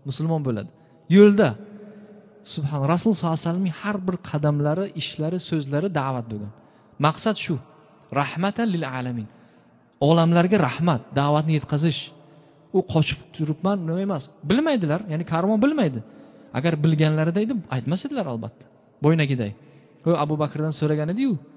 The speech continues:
"Bu kim sendan oldin yuryapti?" deganda, "Bu menga yo'l ko'rsatuvchi. Ha? Yo'l ko'rsatuvchi", deb aytmadilar Abu Bakr. Chunki u bilar edi ular, o'sha qabila. Lekin bular bilmasdi. Islomni da'vat qilganlaridan so'ng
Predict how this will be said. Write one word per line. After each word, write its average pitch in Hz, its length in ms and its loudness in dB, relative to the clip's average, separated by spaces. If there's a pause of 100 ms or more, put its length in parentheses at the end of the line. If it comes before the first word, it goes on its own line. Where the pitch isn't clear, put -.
(400)
"Bu 170 120 6
kim 269 220 2 (120)
sendan 143 360 -4
oldin 131 280 0
yuryapti?" 127 460 -4
deganda, 135 420 0 (720)
"Bu 170 160 2 (100)
menga 185 380 2 (140)
yo'l 160 260 6
ko'rsatuvchi. 147 720 0 (920)
Ha? 185 140 -2 (160)
Yo'l 170 200 0
ko'rsatuvchi", 147 640 -2
deb 269 140 4 (100)
aytmadilar 160 560 4
Abu 120 200 0
Bakr. 110 220 -10
Chunki 151 340 -4
u 202 100 4
bilar 165 300 4
edi 156 140 2
ular, 113 220 -2 (120)
o'sha 117 160 -10
qabila. 113 360 -10 (440)
Lekin 156 200 -2
bular 165 260 4
bilmasdi. 156 440 2 (480)
Islomni 156 460 0
da'vat 135 300 0
qilganlaridan 127 540 -2
so'ng 214 280 0